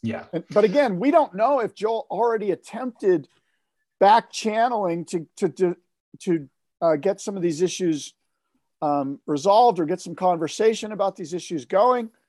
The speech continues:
Speaker 2: We don't know that. But what we do know is that, you know, and Joel's a friend of mine, and I've known him for forty years or whatever. And, but we,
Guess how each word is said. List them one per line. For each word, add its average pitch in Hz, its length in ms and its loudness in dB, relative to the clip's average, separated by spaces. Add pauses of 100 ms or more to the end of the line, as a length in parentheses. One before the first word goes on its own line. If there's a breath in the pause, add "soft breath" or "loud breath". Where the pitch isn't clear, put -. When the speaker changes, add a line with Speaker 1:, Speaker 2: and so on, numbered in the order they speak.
(420)
Speaker 2:
We 196 140 -6
don't 226 200 2
know 185 300 4
that. 127 220 -4 (100)
But 165 300 2 (280)
what 170 180 2
we 160 100 -2
do 202 220 -6
know 196 220 2
is 160 140 -4
that, 165 160 -4 (1300)
you 180 100 -10
know, 156 220 0 (160)
and 156 140 -8
Joel's 247 280 6
a 151 60 -4
friend 185 300 -2
of 165 40 -6
mine, 139 440 -8
and 156 120 -12
I've 147 140 -4
known 208 200 2
him 165 100 -2
for 147 260 -4 (520)
forty 180 340 0
years 151 400 0
or 143 60 -6
whatever. 123 520 -4 (640)
And, 156 260 -2 (220)
but 175 200 2
we, 180 120 0